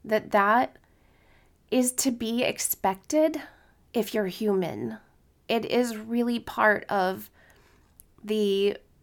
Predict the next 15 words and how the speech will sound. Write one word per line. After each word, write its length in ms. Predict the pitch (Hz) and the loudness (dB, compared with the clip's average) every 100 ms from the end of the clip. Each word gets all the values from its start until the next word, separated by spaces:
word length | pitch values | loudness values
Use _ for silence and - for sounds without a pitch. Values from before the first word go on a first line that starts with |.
| _ _ _ _ _ _ _ - - | _ _ _ _ _ _ _ -8 -4
experiencing 1040 | 240 - 269 277 294 277 254 220 202 202 | -2 -4 -2 0 0 -2 -2 -4 -6 0
life 600 | 226 214 185 202 - - _ _ _ - | 2 4 2 0 -6 -18 _ _ _ 2
as 400 | 214 214 220 - | 6 6 4 0
a 120 | 214 | -4
human 400 | 196 208 196 185 | 0 0 0 0
on 160 | 175 165 | 0 -2
earth, 440 | - 165 - - - _ _ - | -4 -6 -8 -14 -20 _ _ -12
that 440 | 196 190 180 - - _ _ _ _ _ _ _ 233 | 2 4 4 -2 -16 _ _ _ _ _ _ _ -12
big 380 | 190 247 262 262 | 0 0 2 -2
holidays 1000 | - 226 214 220 214 214 226 254 240 - - | -6 2 2 2 -2 -4 -4 -4 -4 -4 -2
and 260 | 208 202 | -2 0
big 280 | 233 226 202 | 0 0 -2
family 560 | - - 226 214 220 214 | -10 -2 0 2 2 2
gatherings 920 | 208 196 202 202 196 190 190 196 - - | 4 4 4 0 0 0 -2 -2 -6 -4
and 380 | 185 180 165 | -2 -2 -4